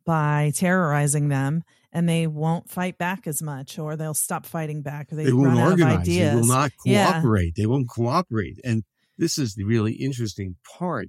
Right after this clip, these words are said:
Speaker 2: And you can actually see it in politics about, like, unions,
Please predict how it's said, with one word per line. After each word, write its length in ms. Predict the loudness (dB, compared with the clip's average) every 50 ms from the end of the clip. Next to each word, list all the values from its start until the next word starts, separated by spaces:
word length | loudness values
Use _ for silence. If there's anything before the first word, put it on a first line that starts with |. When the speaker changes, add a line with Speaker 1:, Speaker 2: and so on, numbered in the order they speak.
| -12 -12
Speaker 2:
And 180 | -10 -10 -8
you 80 | -10 -10
can 140 | -8 -8 -8
actually 240 | -6 -8 -8 -10 -10
see 220 | -8 -6 -4 -4
it 40 | -4
in 120 | -6 -8 -10 -12
politics 580 | -12 -10 -10 -10 -8 -8 -8 -10 -10 -10 -14 -18 _ _ _ _ _ -10
about, 300 | -6 -4 -2 -2 -2 -2
like, 160 | -2 -2 -2 0
unions, 720 | 0 0 2 2 4 4 4 4 2 0 -6 -10 -12 -12